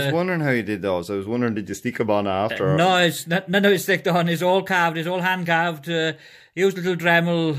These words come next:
Speaker 1: and the actual, uh, tools that we use are the same as what a dentist uses on your teeth.
Speaker 2: Oh,
Speaker 1: Uh,
Speaker 2: very
Speaker 1: so they're
Speaker 2: good,
Speaker 1: li-, little
Speaker 2: yeah.
Speaker 1: burrs as such. Uh,
Speaker 2: Yeah.
Speaker 1: and then different styles of dogs.
Speaker 2: Oh, that's
Speaker 1: Uh,
Speaker 2: a lovely one, yeah.
Speaker 1: that's a laying down dog.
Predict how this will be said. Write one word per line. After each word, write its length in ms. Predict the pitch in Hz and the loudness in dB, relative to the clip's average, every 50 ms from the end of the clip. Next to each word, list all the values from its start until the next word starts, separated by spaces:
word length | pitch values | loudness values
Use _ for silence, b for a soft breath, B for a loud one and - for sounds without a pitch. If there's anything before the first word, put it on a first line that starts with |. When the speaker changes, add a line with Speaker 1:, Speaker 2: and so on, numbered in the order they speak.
| 143 - | -4 -6
Speaker 1:
and 280 | 143 156 165 160 156 143 | -4 -4 -4 -4 -4 -2
the 320 | 160 160 165 165 170 170 - | -2 0 0 0 -2 -2 -2
actual, 500 | 165 165 - - - 202 196 190 190 190 | -4 -4 -4 -2 0 2 2 4 2 2
uh, 340 | 175 175 175 170 170 165 160 | 0 0 0 0 0 0 -2
tools 360 | 165 - 202 208 208 196 160 | -2 2 2 2 2 2 0
that 100 | 170 143 | -2 -2
we 100 | 139 147 | 0 -2
use 520 | 139 135 135 135 147 151 156 156 143 - - B B B B B B B - | 0 2 2 2 2 2 0 -2 -4 -8 -14 B B B B B B B -4
are 100 | 156 156 | -2 -2
the 80 | 151 165 | -2 0
same 200 | - 180 170 170 | 0 0 0 0
as 80 | 165 | 0
what 100 | 175 170 165 | -2 -2 -2
a 40 | 160 | 0
dentist 420 | 170 165 165 143 160 185 175 175 | 2 0 0 0 -2 -4 -2 -2
uses 300 | 175 170 165 170 156 156 | -4 -4 -2 -4 -4 -6
on 120 | 170 165 170 | -4 -4 -4
your 80 | 170 | -4
teeth. 360 | 165 - 185 180 160 135 - 190 170 | -4 -2 -2 -2 -2 -2 -4 -6 -4
Speaker 2:
Oh, 60 | 165 | -2
Speaker 1:
Uh, 40 | 170 156 | 0 2
Speaker 2:
very 340 | 151 147 151 151 151 151 175 175 | 2 2 2 2 2 2 2 2
Speaker 1:
so 80 | 170 156 | 2 4
they're 120 | 165 160 | 4 4
Speaker 2:
good, 120 | 160 170 165 | 4 4 2
Speaker 1:
li-, 40 | 160 | 2
little 200 | 156 - 151 175 | 2 2 2 2
Speaker 2:
yeah. 60 | 165 | 2
Speaker 1:
burrs 320 | 143 175 170 170 160 139 147 | 2 4 4 4 4 4 2
as 120 | 139 139 | -2 0
such. 520 | 147 139 123 117 - - - - - - | -2 -2 -2 -4 -6 -12 -14 -12 -10 -6
Uh, 40 | 160 | -4
Speaker 2:
Yeah. 320 | 143 139 143 143 123 120 120 113 B B B B B B - | -2 0 0 0 -2 -2 -8 -12 B B B B B B -8
Speaker 1:
and 140 | 156 151 156 | -6 -2 0
then 540 | 160 165 165 165 165 165 165 165 165 165 156 | 2 2 2 2 0 -2 -2 -2 -4 -6 -6
different 320 | 147 175 160 175 175 156 | -6 -6 -4 -2 -4 -4
styles 560 | 143 - 180 175 170 175 180 175 165 143 127 160 | -2 0 0 2 2 2 2 0 -2 -4 -4 -6
of 120 | 156 139 | -6 -4
dogs. 680 | 143 160 160 175 180 165 151 135 - - - - - - | -2 -2 -2 -2 -2 -4 -6 -8 -10 -10 -10 -10 -10 -6
Speaker 2:
Oh, 80 | 101 107 | -2 0
that's 220 | 156 156 156 156 | 0 0 0 -2
Speaker 1:
Uh, 40 | 98 | -4
Speaker 2:
a 20 | |
lovely 240 | 92 87 85 98 98 | -6 -6 -6 -6 -8
one, 200 | 92 90 90 90 | -8 -8 -10 -10
yeah. 80 | 90 92 | -8 -6
Speaker 1:
that's 180 | 156 147 - | -6 -6 -4
a 40 | 165 | -4
laying 280 | 156 156 160 160 160 151 | 0 0 0 0 0 0
down 300 | 165 165 170 170 170 170 | 2 2 2 0 0 -2
dog. 300 | 175 175 175 180 170 | -2 -4 -4 -6 -8